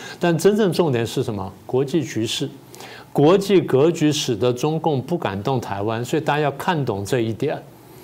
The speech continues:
中共其实早在一九五零年代已经看懂了，台湾那个时候在这个，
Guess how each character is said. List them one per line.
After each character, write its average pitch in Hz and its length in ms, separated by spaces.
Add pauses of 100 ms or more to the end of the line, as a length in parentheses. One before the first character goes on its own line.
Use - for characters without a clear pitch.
(640)
中 208 260
共 214 160
其 - 80
实 160 100
早 147 200
在 156 160
一 185 60
九 151 140
五 117 140
零 135 180
年 123 140
代 131 140
已 - 20
经 117 100
看 113 280
懂 98 200
了， 131 160 (120)
台 139 160
湾 196 240
那 214 40
个 165 160
时 139 140
候 135 100
在 131 240
这 135 140
个， 123 180